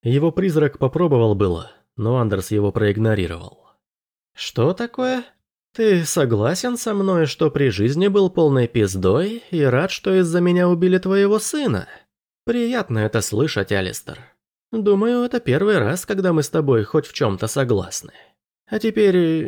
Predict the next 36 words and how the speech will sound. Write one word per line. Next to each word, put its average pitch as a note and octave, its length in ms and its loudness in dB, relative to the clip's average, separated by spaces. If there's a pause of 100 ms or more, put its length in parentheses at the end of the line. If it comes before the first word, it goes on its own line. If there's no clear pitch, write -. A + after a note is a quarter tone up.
не G#3 160 4
укажешь G#3+ 480 0
ли F#3+ 80 0
мне E3+ 200 2
часом A3 440 -2
направление, C#3 680 0
в - 100 -10
котором A#3 460 0
находится G#3 500 0
твой G#3+ 320 0
убийца? A2 520 -4 (520)
Я A3+ 340 2
знаю, F#3+ 500 2
при C#3+ 200 2
жизни B2+ 340 2
ты C3+ 120 0
с - 80 -8
Розой C3 320 2
практически C#3+ 560 -4
не D3 140 0
пересекался, G3+ 1000 -2 (260)
но, B3+ 240 -2
думаю, A3+ 420 4
согласишься, G3 720 0
что G#3 180 -6
после D#3 300 -2
смерти C#3 400 -2
обычно F#3 540 0
на G3+ 120 0
все G3+ 260 -6
смотришь C3+ 500 0
под D3 180 -2
новым E3+ 340 0
углом, E3+ 520 0
так G3 240 -8
ведь? - 560 -8